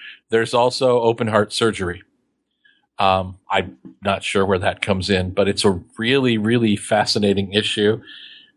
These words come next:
I, I have been a sucker for Archer and Armstrong from the beginning of this series, and this issue is no exam-, no example. It is an example. It's no exception. English is hard.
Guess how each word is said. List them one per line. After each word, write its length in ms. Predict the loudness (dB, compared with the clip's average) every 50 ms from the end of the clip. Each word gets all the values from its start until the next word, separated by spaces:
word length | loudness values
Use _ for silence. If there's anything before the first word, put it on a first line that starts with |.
| _ _
I, 260 | 0 0 2 0 0
I 180 | 0 0 0 2
have 180 | 2 0 -2 0
been 160 | -2 0 0
a 80 | 0 -2
sucker 440 | -4 -2 -2 -4 -2 -2 -4 -4 -2
for 220 | -2 -2 0 0
Archer 280 | 0 -2 -2 -2 -2 -2
and 100 | 0 -2
Armstrong 520 | -4 -4 -6 -4 -2 -2 -2 -2 -4 -6
from 220 | -2 -2 0 0
the 80 | 0 -2
beginning 480 | -4 -4 -4 -2 -2 -2 -2 -6 -8 -4
of 200 | -2 -4 -2 -2
this 200 | -4 -4 -2 -2
series, 480 | -2 -2 -2 -2 -4 -4 -4 -6 -8 -4 -2
and 140 | 0 2 2
this 160 | 0 2 0
issue 320 | -2 -2 0 0 -2 -2 -2
is 160 | -6 -6 -4
no 160 | -2 -2 -2
exam-, 380 | -2 -2 -4 -6 -6 -6 -6 -6
no 560 | -4 -2 0 0 2 2 0 0 -2 -6 -8 -14 _ -20 _ _ _ _ -12
example. 440 | -10 -2 0 0 0 2 0 -4 -2
It 80 | 0 0
is 120 | 2 2
an 80 | 2 0
example. 540 | 0 0 -2 -4 -4 -4 -6 -6 -8 -8 -6 -8 -8 -4 -2
It's 120 | -4 -2 0
no 140 | 0 0
exception. 800 | 0 0 -2 -2 0 0 -2 -2 -2 -2 -2 -2 -2 -4 -8 -14 -16 -16 -16 -16 -12 _
English 420 | -2 0 0 2 0 0 0 -2 -4
is 140 | -6 -2 -2
hard. 180 | -2 -2 -2